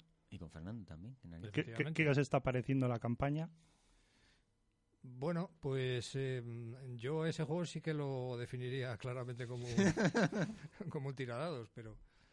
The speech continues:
Speaker 3: pero bueno, tiene su, tiene su aquel, tiene su, su parte táctica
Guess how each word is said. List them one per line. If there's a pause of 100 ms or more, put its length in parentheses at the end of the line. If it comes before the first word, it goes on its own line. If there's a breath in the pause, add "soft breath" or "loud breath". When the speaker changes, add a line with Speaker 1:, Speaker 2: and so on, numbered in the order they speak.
(440 soft breath)
Speaker 3:
pero
bueno,
tiene
su, (880)
tiene
su
aquel,
tiene
su,
su
parte
táctica